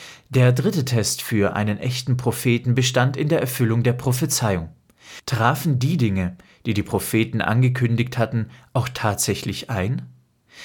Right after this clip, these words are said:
Falsche Propheten versuchten vorherzusagen, was geschehen würde,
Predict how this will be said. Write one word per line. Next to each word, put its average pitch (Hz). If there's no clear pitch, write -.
Falsche -
Propheten 120
versuchten 123
vorherzusagen, 120
was 123
geschehen 127
würde, 110